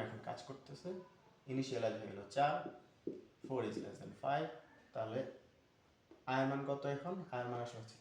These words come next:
চার, তাহলে আয়ের মান যেহেতু এখন চার, তাহলে আমাদের এখানে প্রিন্ট করতেছে চার। যখন এখান থেকে আবার ইনক্রিমেন্ট করে আসলাম পাঁচ, তখন এখানে ইনিশিয়ালাইজ দেখলাম পাঁচ, এখানে আমরা কন্ডিশন চেক করতেছি কত?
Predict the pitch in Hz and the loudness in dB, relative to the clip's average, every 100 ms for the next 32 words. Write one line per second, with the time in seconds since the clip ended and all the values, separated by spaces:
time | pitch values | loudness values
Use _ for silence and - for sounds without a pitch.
0 | - 147 - - - - - 120 117 113 | -10 -8 -8 -14 -20 -20 -16 -8 -2 -2
1 | 117 123 120 120 123 135 131 - 151 175 | -2 -4 -6 -6 -6 -6 -6 -2 2 2
2 | - 127 120 113 107 107 117 113 127 135 | 0 -6 -6 -4 -6 -8 -10 -6 -4 -4
3 | 135 - 139 170 185 - - - _ _ | -8 -10 -8 -6 -6 -8 -18 -20 _ _
4 | - - - _ _ _ - - - - | -20 -20 -20 _ _ _ -20 -20 -12 0
5 | 110 - - - - - - 139 185 180 | 0 0 -6 -18 -20 -18 2 4 6 6
6 | 190 170 127 147 160 170 175 156 151 139 | 4 6 8 10 8 6 2 2 2 2
7 | - 127 120 - 113 113 113 - - - | 2 -2 0 4 4 4 -2 -6 -14 -18
8 | - - - - 123 120 117 - - 120 | -20 -20 -14 -6 -2 0 0 -2 -10 -8
9 | 117 123 131 - 117 113 110 113 110 107 | -4 0 0 0 0 0 -2 -6 -6 2
10 | 113 117 120 - 120 117 110 107 120 120 | 6 8 6 2 -6 -6 -4 -2 -2 -2
11 | 117 127 120 123 127 120 127 127 123 | -2 -6 -6 -8 -8 -8 -4 -4 0